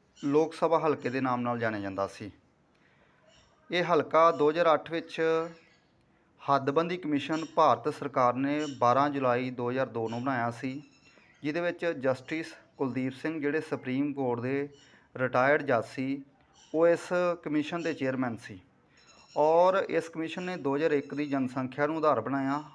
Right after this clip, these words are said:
ਔਰ ਉਹ ਜਨਸੰਖਿਆ ਦੇ ਆਧਾਰ 'ਤੇ ਹੀ ਉਹਨੇ ਜਿਹੜੇ ਆ ਵਿਧਾਨ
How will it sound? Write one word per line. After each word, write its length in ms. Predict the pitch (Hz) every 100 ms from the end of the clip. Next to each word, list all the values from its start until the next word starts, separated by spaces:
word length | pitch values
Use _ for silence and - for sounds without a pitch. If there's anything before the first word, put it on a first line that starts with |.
| -
ਔਰ 180 | - 156
ਉਹ 180 | 165 160
ਜਨਸੰਖਿਆ 640 | 143 135 131 147 143 170
ਦੇ 140 | 165 185
ਆਧਾਰ 340 | 175 160 120
'ਤੇ 180 | 107 139
ਹੀ 300 | 135 131 143 - - - _ -
ਉਹਨੇ 280 | 156 170
ਜਿਹੜੇ 320 | 160 143 135 131
ਆ 280 | 127 139 143 _ _ - _ _ -
ਵਿਧਾਨ 400 | 143 151 139